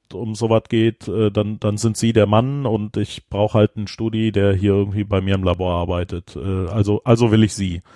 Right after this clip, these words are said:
Ich gesagt, „Ja, ist schön für Sie, aber ich kenn die Preise, die die F H hier zahlt. Nee, ich hab einen schönen Job im Rechenzentrum, da krieg ich mehr und ist auch lustiges Spielzeug.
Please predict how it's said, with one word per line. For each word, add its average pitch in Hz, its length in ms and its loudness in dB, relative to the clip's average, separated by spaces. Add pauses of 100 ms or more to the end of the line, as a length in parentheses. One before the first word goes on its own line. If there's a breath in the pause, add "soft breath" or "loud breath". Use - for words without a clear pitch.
(400 soft breath)
Ich - 60 -8
gesagt, 90 300 -2
„Ja, 98 160 4
ist - 320 -8
schön 117 240 -4
für 110 120 0
Sie, 95 200 2
aber 90 160 2
ich 92 100 -4
kenn 98 160 0
die 98 60 0
Preise, 101 400 0
die - 80 -18 (180)
die 120 120 4
F - 180 0
H 113 80 4
hier 107 180 2
zahlt. 104 340 2 (380 loud breath)
Nee, 101 440 0
ich - 120 -12
hab 101 160 0
einen 101 60 -10
schönen 104 300 0
Job 110 260 -2
im 101 100 -4
Rechenzentrum, 113 800 -2
da 92 100 0
krieg 104 240 -6
ich 92 140 -8
mehr 104 280 4
und 101 240 0
ist 113 120 -4
auch 95 120 -2
lustiges 104 360 -4
Spielzeug. 113 580 0